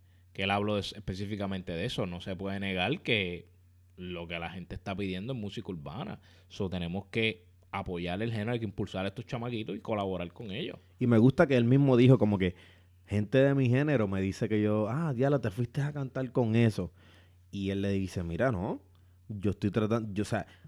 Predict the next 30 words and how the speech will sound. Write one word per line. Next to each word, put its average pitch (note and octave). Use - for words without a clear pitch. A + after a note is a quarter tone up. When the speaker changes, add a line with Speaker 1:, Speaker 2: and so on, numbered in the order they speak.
Speaker 2:
muchas A2+
de B2
las C3+
colaboraciones B2
que -
ha A2
hecho A2
Farruko, A2+
eh, A2+
eh, F#2+
Víctor G#2
Manuel A2
ahora, B2+
como A#2+
con F#2+
la F#2
de E2+
Farruko A2
y G#2
la G#2+
de G#2
Bad B2+
Bunny, A#2
él F#2
se B2
trajo C3+
a G3
esa F2+
gente G#2+
tra-, F2+